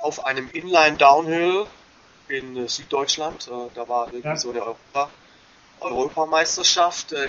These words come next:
Speaker 1: Inline-Downhill. Ähm, da bin ich mitgefahren. Und, ähm,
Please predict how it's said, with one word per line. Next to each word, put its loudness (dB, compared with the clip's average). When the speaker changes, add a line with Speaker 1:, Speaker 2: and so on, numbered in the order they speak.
Speaker 1:
Inline-Downhill. 0
Ähm, -6
da 0
bin -2
ich -6
mitgefahren. 0
Und, -2
ähm, 2